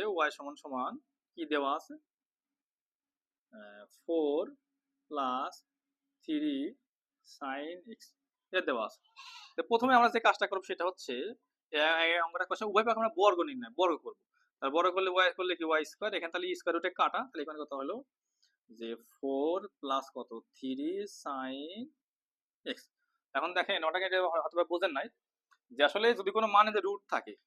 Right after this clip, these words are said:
রুট থাকে যদি একে বড় করা হয় তখন স্কয়ার রুটে কি যায়, কাটা যায়। তখন এই যে আমি একেবারে যে বর্গ নিয়ে বর্গ করেছি, বর্গ করলে পরে স্কয়ার রুটে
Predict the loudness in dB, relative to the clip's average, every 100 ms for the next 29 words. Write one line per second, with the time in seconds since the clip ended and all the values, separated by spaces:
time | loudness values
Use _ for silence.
0 | _ _ -4 0 0 -2 -4 -2 -4 -2
1 | 0 2 4 2 2 0 0 -2 -6 _
2 | _ _ -4 -2 -2 -2 0 0 2 0
3 | 2 2 4 4 2 -2 -12 _ -12 -6
4 | -4 -2 -2 -4 -2 0 2 2 2 2
5 | 2 0 -2 -4 0 -2 0 -6 -4 -4
6 | 0 0 2 0 0 2 0 -2 _ _
7 | -4 -2 0 0 2 2